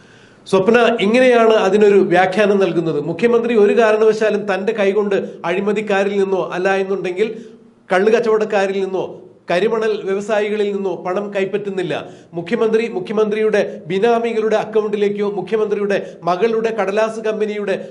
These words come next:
അക്കൗണ്ടിലേക്കോ ഒക്കെയാണ് പണം കൈപ്പറ്റുക. അല്ലാതെ കൈകൊണ്ട്, തന്റെ സ്വന്തം കൈകൊണ്ട് മുഖ്യമന്ത്രി അത്തരം പണങ്ങൾ ഒന്നും ആരുടെ കയ്യിൽ നിന്നും കൈനീട്ടി വാങ്ങിക്കുന്നില്ല എന്നാണ് സ്വപ്ന സുരേഷ് പറഞ്ഞത്. ആ അർത്ഥത്തിൽ മുഖ്യമന്ത്രി നിയമസഭയിൽ പറഞ്ഞത് ശരിയാണ്, മുഖ്യമന്ത്രിയുടെ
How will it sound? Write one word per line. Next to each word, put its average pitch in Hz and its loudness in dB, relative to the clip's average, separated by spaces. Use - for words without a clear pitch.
അക്കൗണ്ടിലേക്കോ 202 0
ഒക്കെയാണ് 185 0
പണം 180 -4
കൈപ്പറ്റുക. 165 -4
അല്ലാതെ 233 4
കൈകൊണ്ട്, 226 2
തന്റെ 226 0
സ്വന്തം 214 -2
കൈകൊണ്ട് 220 0
മുഖ്യമന്ത്രി 202 -4
അത്തരം 208 -2
പണങ്ങൾ 202 -2
ഒന്നും 196 -4
ആരുടെ 196 0
കയ്യിൽ 196 0
നിന്നും 185 -2
കൈനീട്ടി 196 -2
വാങ്ങിക്കുന്നില്ല 196 0
എന്നാണ് 175 -4
സ്വപ്ന 175 -2
സുരേഷ് 170 -2
പറഞ്ഞത്. 139 -4
ആ 233 2
അർത്ഥത്തിൽ 220 -2
മുഖ്യമന്ത്രി 202 -2
നിയമസഭയിൽ 208 -2
പറഞ്ഞത് 190 -2
ശരിയാണ്, 185 0
മുഖ്യമന്ത്രിയുടെ 190 -2